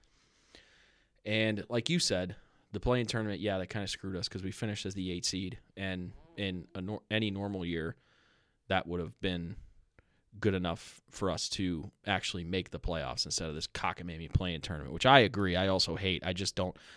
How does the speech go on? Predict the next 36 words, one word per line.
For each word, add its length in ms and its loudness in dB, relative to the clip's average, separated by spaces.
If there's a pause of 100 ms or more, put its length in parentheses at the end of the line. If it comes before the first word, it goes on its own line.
I'm 100 2
not 160 4
gonna 140 0
blame 220 2
the 100 0
N 100 -2
B 140 0
A 100 0
for 120 -10
the 60 -10
fact 260 -4
that 60 -8
we 140 -4
were 120 -6
in 100 -6
it 180 -8
and, 300 -6 (800)
uh, 340 -4 (320)
the 120 -4
fact 260 -2
that 160 -6 (200)
we 100 -2
couldn't 320 -6 (120)
beat 140 -6
the 80 -8
Hawks 280 -4
tonight. 300 -12 (1700)
It 120 4
does 180 10
suck, 240 6
though. 200 -8 (1400)
But 100 -6
what 140 -4
I 80 0
will 260 12
do 380 0